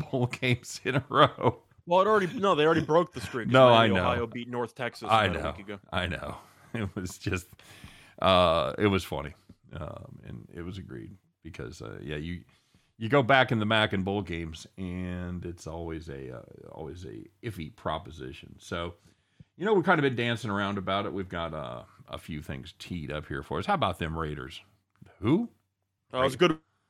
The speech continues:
Speaker 2: good win. It was ugly, but they got the job done. All counts the same.
Speaker 1: Congratulations, you beat Denver. You guys are ready.
Speaker 2: Yeah, you needed to win,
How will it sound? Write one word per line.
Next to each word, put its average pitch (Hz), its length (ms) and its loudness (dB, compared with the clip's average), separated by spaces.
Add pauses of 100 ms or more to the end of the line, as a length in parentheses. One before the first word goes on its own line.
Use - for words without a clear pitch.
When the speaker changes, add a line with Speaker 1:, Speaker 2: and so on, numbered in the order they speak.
(320)
Speaker 2:
good 170 80 0
win. 135 240 2 (240)
It 123 60 -6
was 131 100 -2
ugly, 139 380 2 (160)
but 107 180 -6
they 117 60 -4
got 120 140 -4
the - 60 -10
job 127 220 2
done. 101 140 -6 (320)
All 117 100 -4
counts 123 240 -6
the - 80 -16
same. 98 180 -14 (120)
Speaker 1:
Congratulations, 85 580 -6
you 80 60 -8
beat 78 200 -10
Denver. 71 380 -12 (500)
You - 160 -20
guys 76 140 -10
are 76 80 -10
ready. 71 280 -12 (1600)
Speaker 2:
Yeah, 320 160 -2 (260)
you 135 100 -2
needed 156 260 0
to 175 100 0
win, 185 240 2